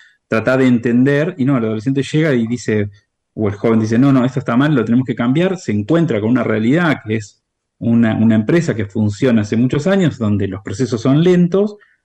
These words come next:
y entra en contro-, en con-, en cortocircuito y sale, sale disparado, ¿no? Entra como en una crisis, o por lo menos lo que me ha tocado vivir a mí,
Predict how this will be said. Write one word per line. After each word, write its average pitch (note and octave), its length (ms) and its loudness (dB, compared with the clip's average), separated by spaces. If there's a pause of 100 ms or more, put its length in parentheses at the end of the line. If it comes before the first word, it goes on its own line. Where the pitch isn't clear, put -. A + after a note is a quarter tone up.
(260)
y B2 160 0
entra B2 240 2
en A#2 60 0
contro-, A#2 340 -2
en B2+ 80 -8
con-, A#2 300 -6
en B2 160 -6
cortocircuito B2 960 -2
y G#2+ 240 -4
sale, G#2 580 -2 (540)
sale G#2+ 840 -2
disparado, G#2 680 -4
¿no? C#3 420 0
Entra G#2+ 400 -2
como G#2+ 180 0
en A2 60 2
una A2+ 200 0
crisis, C#3 400 -2
o G2+ 60 -4
por G2+ 100 -4
lo G#2 40 2
menos A#2+ 160 2
lo A2+ 120 0
que G#2+ 80 -2
me G#2+ 80 2
ha G#2 40 -2
tocado G#2+ 280 0
vivir G#2+ 180 0
a G#2+ 80 0
mí, F3 260 2